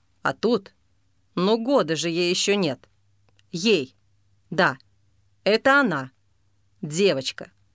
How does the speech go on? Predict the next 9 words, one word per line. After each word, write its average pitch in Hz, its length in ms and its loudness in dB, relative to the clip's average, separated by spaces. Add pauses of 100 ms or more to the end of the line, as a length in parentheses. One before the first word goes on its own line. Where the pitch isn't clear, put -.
(260)
Моя 170 560 2
девочка. 147 800 -4 (840)
Нет, 180 420 -2 (300)
стоп. - 480 -2 (420)
Чёрт, - 400 0
что 277 340 2
в 254 40 -4
башку 254 360 0
лезло? 135 460 -6